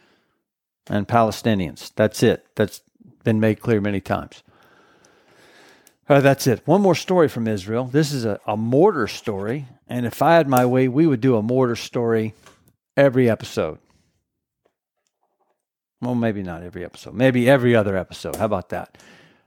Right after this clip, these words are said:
Uh, the Iron Sting, an exclusive look at Israelis' new precision mortar. Who said mortars are dead? Not me.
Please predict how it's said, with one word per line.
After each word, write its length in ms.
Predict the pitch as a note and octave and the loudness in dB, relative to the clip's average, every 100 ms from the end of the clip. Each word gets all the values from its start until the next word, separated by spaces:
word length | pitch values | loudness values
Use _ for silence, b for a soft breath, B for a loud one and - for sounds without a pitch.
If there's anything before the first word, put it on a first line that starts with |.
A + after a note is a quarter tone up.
| b - | b -2
Uh, 320 | B2 B2 A2+ | 2 4 2
the 180 | B2 B2 | 0 0
Iron 320 | C3+ E3+ D3+ | 2 2 0
Sting, 420 | - E3+ C#3 G#2+ | -2 0 0 -2
an 80 | G2+ | -6
exclusive 640 | F#2 - D#3 D#3 - A#2+ | -10 -6 0 0 0 -2
look 240 | B2 C3 | 0 0
at 140 | - - | -2 -6
Israelis' 560 | A2 B2+ C3+ C#3+ A#2 | -6 2 2 2 0
new 180 | A#2 C#3 | 0 0
precision 580 | C#3+ A2+ - C#3 A#2 A#2 | 0 -4 -2 -2 0 -4
mortar. 520 | A2 A#2+ A2 G2 - - | -2 0 0 -2 -14 -8
Who 100 | D3+ | -6
said 320 | - E3 A#2 | 0 0 2
mortars 360 | C#3 D3+ B2+ A2 | 2 4 2 -2
are 100 | G#2+ | -2
dead? 400 | A#2+ A2+ E2 - _ - | 2 2 0 -8 _ 0
Not 220 | B2 B2+ | 0 0
me. 260 | A2+ E2+ | -4 -6